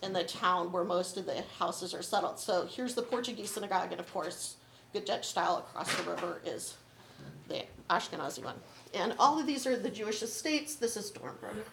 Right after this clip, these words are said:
right there. And in seventeen forty-nine, they purchased cemetery grounds nearby. Second,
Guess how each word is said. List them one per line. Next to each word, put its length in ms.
right 140
there. 140
And 180
in 260
seventeen 720
forty-nine, 800
they 140
purchased 480
cemetery 460
grounds 400
nearby. 480
Second, 460